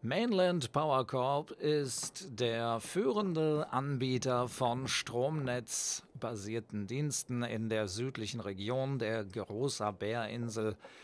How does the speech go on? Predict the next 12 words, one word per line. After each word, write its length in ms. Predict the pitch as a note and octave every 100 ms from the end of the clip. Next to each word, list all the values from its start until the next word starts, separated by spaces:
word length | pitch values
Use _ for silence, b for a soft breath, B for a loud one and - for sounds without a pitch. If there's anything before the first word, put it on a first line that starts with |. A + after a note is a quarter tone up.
| B B
Wir 240 | B2+ D3+
sind 240 | C#3+ D#3 C#3
stolz 580 | - - E3 G2+ F2+ -
auf 320 | F2+ F2+ -
unseren 420 | F#2+ A2+ A2+ G#2
hervorragenden 1080 | F#2+ G#2 - C#3+ D#3 C3+ B2+ A#2+ C3+ B2+ C3+
Kundenservice, 960 | - D#3 C#3 D#3 - C#3+ C#3+ D#3+ D3 B B -
der 180 | F3+ F#3
drei 220 | D3 D3+
Jahre 720 | C#3+ A#2 B2 B2 B2 A#2+ G#2+ - _
in 180 | C#3+ D#3
Folge 680 | B2+ F2+ A2+ A2+ A2+ A2+